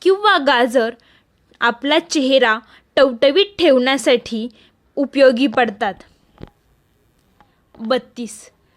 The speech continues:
मातीच्या भांड्यातील किंवा माठातील पाणी प्यायल्याने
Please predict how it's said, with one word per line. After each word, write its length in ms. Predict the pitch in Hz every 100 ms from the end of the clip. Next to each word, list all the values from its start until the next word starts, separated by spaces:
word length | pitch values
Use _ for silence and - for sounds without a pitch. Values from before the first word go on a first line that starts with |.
| _
मातीच्या 640 | 240 254 240 277 277 381 440
भांड्यातील 760 | 349 311 254 262 262 - 214 202 _ _ _
किंवा 480 | 330 339 269 254 233 262 _ _
माठातील 640 | 269 285 277 277 294 240 427 -
पाणी 300 | 302 254 320
प्यायल्याने 760 | 370 330 262 262 277 240 247